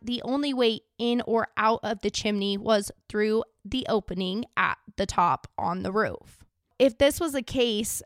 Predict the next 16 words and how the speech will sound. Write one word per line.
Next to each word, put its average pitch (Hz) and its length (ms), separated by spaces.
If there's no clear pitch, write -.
this 247 220
person 240 560
was 226 200
then 196 220
stuck 285 460
at 226 140
the 226 80
bottom 214 320
of 208 120
the 208 100
chimney 214 540
and 214 220
died 240 380
as 262 140
a 269 60
result 208 520